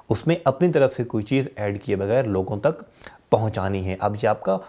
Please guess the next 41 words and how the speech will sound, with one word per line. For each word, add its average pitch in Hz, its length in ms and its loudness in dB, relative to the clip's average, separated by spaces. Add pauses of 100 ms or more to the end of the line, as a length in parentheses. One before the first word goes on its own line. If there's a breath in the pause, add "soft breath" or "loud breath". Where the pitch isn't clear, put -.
(160 loud breath)
وظیفہ 110 540 0
ہے 107 60 0
اور 101 100 2
اس 101 120 -10
کو - 220 -6
آسان 120 360 -6
طریقے 104 340 -2
سے 175 220 0 (360 loud breath)
انجام 135 400 2
دینا 101 280 -4
ہے۔ 98 140 -4 (260 loud breath)
اور 101 100 4
آخر 101 120 2
میں 107 80 -4
فرمایا، 127 320 -4
"وَلَا 101 320 2
حَوْلَ 92 180 -2
وَلَا 101 240 0
قُوَّةَ 98 400 -6
إِلَّا 120 380 0 (460 loud breath)
بِاللَّهِ۔" 92 520 0 (340 loud breath)
تو - 80 0
اس 143 120 2
میں 180 100 2
پھر 226 100 6 (340 loud breath)
میں 131 200 2
ایک 226 240 2
نقطے 127 320 0
کی 110 60 0
طرف 113 200 2
توجہ 107 320 0
دلوانا 101 340 0
چاہتا 101 260 -8
ہوں 165 180 0 (320 loud breath)
کہ 143 100 0
یہ 143 360 0
امام 117 200 2
علیہ 107 100 -4
الصلوۃ 107 160 -4
والسلام 98 480 0
نے 180 220 0